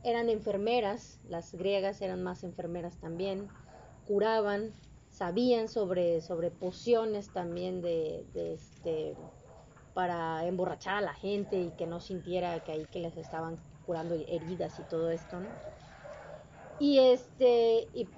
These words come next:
y por ejemplo, en África, no me acuerdo exactamente cómo se llaman en África, pero también tienen un nombre y muy similar a, a la brujería, que también, o sea,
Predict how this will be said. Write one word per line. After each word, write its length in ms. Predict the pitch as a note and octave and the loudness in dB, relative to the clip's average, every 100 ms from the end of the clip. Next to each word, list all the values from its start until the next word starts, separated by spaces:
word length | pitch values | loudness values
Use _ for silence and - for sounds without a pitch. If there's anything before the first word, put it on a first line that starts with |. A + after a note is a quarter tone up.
| - - | -8 2
y 120 | A#3+ | 2
por 160 | - A3+ | 4 0
ejemplo, 1200 | A3 A3+ G3+ C4 C4 C4 C4 B3+ B3 A3+ G#3+ - | 0 -4 -2 0 2 4 4 6 6 4 0 -4
en 180 | - F#3+ | -4 -2
África, 680 | G#3+ C#4+ C4+ A#3+ - A3+ A3+ A3+ | -2 -2 -4 -4 -2 -2 -2 -4
no 120 | A#3+ | -2
me 120 | D4 | -2
acuerdo 300 | C#4+ C4+ C4+ | -2 0 0
exactamente 540 | C4+ C4 - B3+ B3 C4 | -2 -4 -4 -4 -4 -6
cómo 220 | B3 B3+ | -4 -6
se 140 | A#3+ | -4
llaman 280 | G#3 G#3+ A3 | -4 -4 -4
en 120 | G3 | -4
África, 380 | G#3 G#3+ A3+ A#3+ - | -4 -6 -4 -4 -2
pero 140 | F#3+ | -2
también 260 | F#3+ G3+ G#3 | -2 -2 0
tienen 280 | A#3 A#3 | 0 0
un 220 | A#3 A3+ A3 | 0 0 0
nombre 440 | A3+ A#3 A3 C#4+ - - - - - - - - | 0 0 0 0 -6 -14 -14 -14 -14 -14 -14 -8
y 720 | E3+ - - - - - - | -8 -10 -14 -14 -14 -14 -10
muy 240 | G#3 A#3 B3+ | 0 2 2
similar 640 | - B3+ G#3+ F#3+ F#3+ A#3 G#3+ | 0 -2 0 0 -2 -2 -4
a, 440 | F3 E3+ E3 E3 D#3+ | -4 -6 -6 -6 -8
a 880 | - - - - - F3 E3+ F3 F3 | -10 -12 -10 -10 -10 -10 -10 -10 -6
la 180 | E3+ | -6
brujería, 640 | E3 F3 - E3+ F#3 G#3 A3+ - - - - - - - - | -6 -8 -6 -4 -2 -2 -4 -12 -20 -20 -20 -20 -20 -18 4
que 200 | B3+ B3 | 8 8
también, 480 | B3 B3+ B3+ D4+ D4+ - A#3+ - | 6 2 4 2 0 -6 -16 -6
o 60 | C#4 | -2
sea, 180 | C#4 | 0